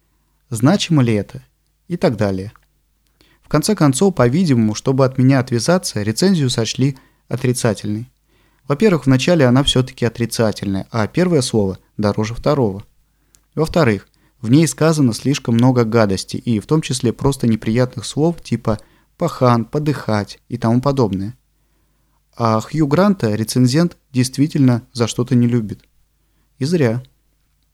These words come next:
В ответ на такое решение проблемы я ещё раз произвёл анализ текста.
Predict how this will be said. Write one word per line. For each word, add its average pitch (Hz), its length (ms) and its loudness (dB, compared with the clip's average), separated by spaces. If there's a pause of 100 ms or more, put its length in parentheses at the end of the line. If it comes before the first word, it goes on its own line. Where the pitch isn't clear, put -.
(920)
В 113 100 0
ответ 185 260 2
на 131 120 4
такое 131 260 2
решение 127 380 2
проблемы 131 480 2
я 120 180 2
ещё 120 320 0
раз 156 200 -2
произвёл 117 600 0
анализ 113 380 -2
текста. - 420 -6